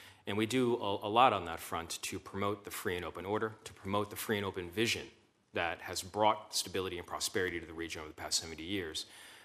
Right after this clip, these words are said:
And when you, specifically when you talk about exchange programs, a huge part of our public diplomacy efforts, what we're doing there is developing the natural allies among the people of the Indo-Pacific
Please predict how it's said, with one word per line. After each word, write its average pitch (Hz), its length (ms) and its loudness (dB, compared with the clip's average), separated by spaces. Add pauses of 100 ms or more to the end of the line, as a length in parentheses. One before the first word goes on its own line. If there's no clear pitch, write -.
(220)
And 107 300 4
when 117 160 2
you, 107 120 0 (140)
specifically 139 460 4
when 110 140 2
you 98 60 -6
talk 110 220 4
about 95 220 0
exchange 139 520 4
programs, 71 500 -6
a 85 40 -8
huge - 360 -4
part 127 280 6
of 90 80 -2
our 82 80 2
public 87 300 -8
diplomacy 82 540 -2
efforts, 78 400 -4 (320)
what 139 120 0
we're 127 120 2
doing 139 300 6
there 120 240 8
is 98 120 2
developing 104 580 2
the 87 100 -4
natural 95 540 2
allies 73 580 -2
among 90 200 -4
the 82 80 -6
people 110 380 -4
of 82 100 -6
the 85 80 -10
Indo-Pacific 76 720 -8